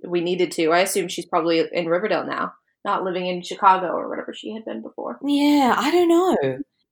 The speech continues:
Speaker 1: I ca-, knowing Mary's character as they've painted her out to be,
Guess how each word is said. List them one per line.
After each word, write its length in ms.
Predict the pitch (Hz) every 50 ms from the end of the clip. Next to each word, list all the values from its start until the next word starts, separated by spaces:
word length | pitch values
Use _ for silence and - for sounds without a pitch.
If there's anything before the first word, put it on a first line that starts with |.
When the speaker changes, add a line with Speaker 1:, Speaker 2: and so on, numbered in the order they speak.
| _ _ _ -
Speaker 1:
I 100 | 247 247
ca-, 260 | 254 - 262 - - -
knowing 560 | 240 247 277 294 320 339 349 349 302 202 226
Mary's 360 | 226 220 214 220 233 233 226
character 680 | - 247 214 202 208 214 214 - 247 233 233 233 233 -
as 220 | - 208 202 202 -
they've 220 | 214 208 208 -
painted 280 | - 202 208 202 202 202
her 120 | 208 196 190
out 180 | 185 180 -
to 80 | - -
be, 320 | 214 214 220 233 247 -